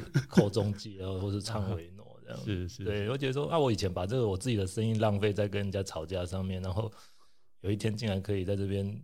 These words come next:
Speaker 2: 用音声来供佛。
Speaker 1: 嗯，嗯。
Speaker 2: 对，所以其实我觉得这个转变对我来讲是非常大的，然后我也很欢喜去做这件事情。
Speaker 1: 哦，医生，你要，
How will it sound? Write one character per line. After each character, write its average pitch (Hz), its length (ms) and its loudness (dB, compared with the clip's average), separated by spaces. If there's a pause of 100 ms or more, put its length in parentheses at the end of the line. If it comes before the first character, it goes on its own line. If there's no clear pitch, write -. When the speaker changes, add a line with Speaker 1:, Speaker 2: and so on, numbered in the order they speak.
(120)
Speaker 2:
用 107 180 0
音 113 240 2
声 117 240 4
来 90 160 0
供 87 300 2
佛。 - 460 -12
Speaker 1:
嗯， 104 280 -14 (140)
嗯。 98 120 -20
Speaker 2:
对， 110 200 0
所 147 120 4
以 139 100 0
其 123 160 -2
实 127 80 -2
我 104 140 2
觉 98 220 -12
得 98 220 -16 (300)
这 143 120 -10
个 127 80 -2
转 82 240 -4
变 107 180 -2
对 107 100 -2
我 95 80 0
来 87 120 -2
讲 85 200 -8
是 98 140 -8
非 95 140 -6
常 78 180 -6 (100)
大 80 300 -10
的， - 180 -12 (120)
然 101 120 -8
后 117 240 -6
我 113 160 0
也 143 80 4
很 101 160 2
欢 120 240 2
喜 95 160 0
去 98 80 -2
做 101 160 -2
这 95 80 -4
件 92 160 -12
事 - 140 -20
情。 - 260 -20
Speaker 1:
哦， 95 300 -6
医 127 100 6
生， 120 200 6
你 107 60 4
要， 104 220 4